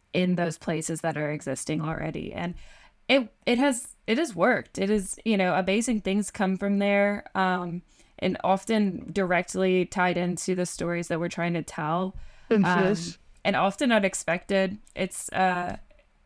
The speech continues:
Speaker 1: it, so it, what ends up happening is I, the way our process works is that we get our, all of our images in throughout the month, and I'll be passing them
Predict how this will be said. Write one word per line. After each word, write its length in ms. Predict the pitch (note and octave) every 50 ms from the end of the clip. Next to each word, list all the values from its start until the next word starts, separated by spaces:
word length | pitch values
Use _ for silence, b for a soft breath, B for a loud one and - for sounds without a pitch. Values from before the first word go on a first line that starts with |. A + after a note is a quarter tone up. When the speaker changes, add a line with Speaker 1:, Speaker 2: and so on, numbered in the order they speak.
| _ _ _ _ _ B B B B B B B B
Speaker 1:
it, 200 | B - - -
so 220 | - - A#3 A3 G#3+
it, 160 | A3 A3+ -
what 160 | - A#3+ B3
ends 160 | C4 C#4+ A#3 B3+
up 100 | G#3+ G#3
happening 380 | A#3 A#3 A#3+ A#3 A3+ A3 G#3+
is 160 | G#3 G3 F#3+
I, 420 | - D#3 F#3+ G3 G3 G3 G3 F#3+ -
the 80 | A3+ A3+
way 120 | B3+ C#4+ D4+
our 100 | C4 A3
process 440 | - A#3 A3 B3 - G#3+ G3 -
works 240 | - G#3+ G#3+ G3+ -
is 100 | G3 F#3
that 300 | F3+ F#3 F3+ F3+ F3+ F#3
we 100 | F#3 F#3+
get 180 | F#3 - G#3 G#3
our, 200 | G#3 G3 F#3+ - -
all 180 | F3+ F#3 F#3 F#3
of 100 | F3+ F3
our 140 | F3 F3
images 420 | F3 F3+ F3+ F3+ E3+ F3 F3+ F3 -
in 300 | F3+ F3+ F3 F3 F3 D#3+
throughout 260 | - F3+ F3+ F3 F3
the 80 | - F3+
month, 320 | F3+ F3 F3 F3 - -
and 140 | F3 F3 F3+
I'll 100 | F3+ F3+
be 120 | F3+ F3
passing 480 | - - F3 E3+ F3 - - F#3 F3+ F3
them 280 | F3 F3 E3+ F3 E3